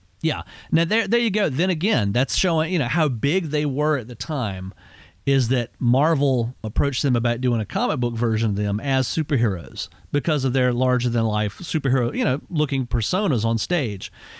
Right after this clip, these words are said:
And the comic book, if nobody's ever seen this, you know, if you haven't, then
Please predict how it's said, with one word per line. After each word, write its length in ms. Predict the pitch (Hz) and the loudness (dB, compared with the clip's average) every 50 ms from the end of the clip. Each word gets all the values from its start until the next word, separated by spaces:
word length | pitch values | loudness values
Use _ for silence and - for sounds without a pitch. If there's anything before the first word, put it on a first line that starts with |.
| - - _ - 143 | -20 -20 _ -4 -2
And 200 | 139 135 131 123 | 0 0 0 0
the 60 | 127 | 0
comic 380 | - - - 285 311 247 156 127 | -2 -2 0 0 2 2 2 2
book, 180 | 123 120 110 | 0 0 0
if 120 | 127 113 127 | 0 0 0
nobody's 360 | 156 151 139 135 135 127 110 | 0 0 0 2 0 0 2
ever 180 | 120 110 110 104 | 0 0 -2 -2
seen 280 | - - 123 110 101 95 | -2 -2 -2 -2 0 -2
this, 300 | 98 98 101 - - - - - - - - - - _ _ _ - | -2 -4 -6 -8 -10 -12 -20 -20 -20 -20 -20 -20 -20 _ _ _ -4
you 80 | 143 | -2
know, 80 | 127 110 | -2 -2
if 80 | 104 107 | -2 -2
you 80 | 113 | -2
haven't, 420 | 110 135 151 156 131 117 117 113 143 | 0 0 0 0 0 -2 -2 -4 -4
then 300 | 113 104 101 95 95 | -4 -2 -2 -2 -4